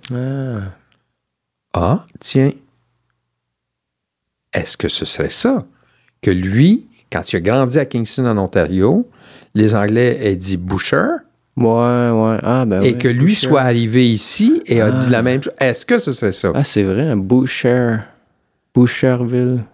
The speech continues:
Speaker 1: Ah, c'est
Speaker 2: Peut-être,
Speaker 1: vrai, ça.
Speaker 2: mais,
Speaker 1: Ben
Speaker 2: mais, mais j'ai pas la confirmation de ça. Moi,
Speaker 1: Hmm.
Speaker 2: c'est une déduction que je fais à partir,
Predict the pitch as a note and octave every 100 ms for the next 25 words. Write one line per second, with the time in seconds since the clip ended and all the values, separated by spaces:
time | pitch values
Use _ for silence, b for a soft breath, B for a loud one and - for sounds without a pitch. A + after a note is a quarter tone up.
0 | _ - C#3 D3+ D3+ C3 A2 F#2+ F2 -
1 | G2+ F3 C#3+ D3 - A2 G#2 A2+ G#2 F#2+
2 | F#2 A2+ A#2 A2 A2+ G#2 A#2 - E3+ D3
3 | C3+ B2+ D3 C#3+ D#3 - C4+ B2+ F2+ G#2+
4 | F2+ A#2+ G#3 G#3+ F#3 A#2+ D3 F3 A#2 -
5 | E3+ E3+ A#2 - E3+ A2+ G#2